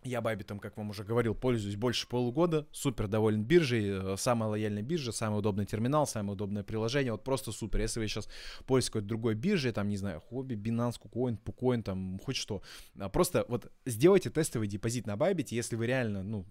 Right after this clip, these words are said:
как бы часто торгуете, сделайте тестовый депозит на Bybit, там, сто долларов, просто посмотрите интерфейс, посмотрите у меня инструкции на канале,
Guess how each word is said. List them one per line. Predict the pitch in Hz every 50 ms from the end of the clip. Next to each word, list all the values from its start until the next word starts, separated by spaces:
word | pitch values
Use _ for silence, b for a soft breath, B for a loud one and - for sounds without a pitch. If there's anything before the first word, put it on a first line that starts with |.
| -
как | - 95
бы | 92 101
часто | - - 127 123 - - -
торгуете, | - - 107 135 202 214 -
сделайте | 110 101 151 196 190 - -
тестовый | - 147 - - 113 107
депозит | 107 101 92 120 117 135 110
на | 104 104
Bybit, | 101 135 160 160 139 113 104
там, | - - 98 90
сто | - - 98
долларов, | 110 151 180 180 123 101
просто | - 123 147 - - -
посмотрите | - - - 120 120 135 127 -
интерфейс, | 113 101 92 110 110 107 175 208 -
посмотрите | - 104 - 117 117 123 110 - 107
у |
меня | 104 104
инструкции | - - 120 107 - 104
на | 98
канале, | 110 131 151